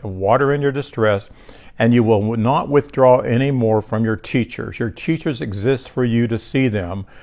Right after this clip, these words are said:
as a beacon to flow of living wa-, to a flow of living waters.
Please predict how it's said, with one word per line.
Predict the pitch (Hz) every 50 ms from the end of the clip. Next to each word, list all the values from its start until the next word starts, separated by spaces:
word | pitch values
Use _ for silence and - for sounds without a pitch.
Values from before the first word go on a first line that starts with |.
| - - -
as | - 95 95 101
a | 101
beacon | 92 95 113 143 143 - - 117 101 104 104
to | 101 90
flow | - - - - 120 113 117 117 113 110 -
of | - 101 101
living | 104 104 110 101 110 107 104 113
wa-, | 113 101 98 101 - - - -
to | - 131 123
a | 107 101
flow | - - 123 123 120 120
of | 117 104 95
living | 104 113 113 117 117 110 104
waters. | 107 110 107 101 95 90 85 - - - -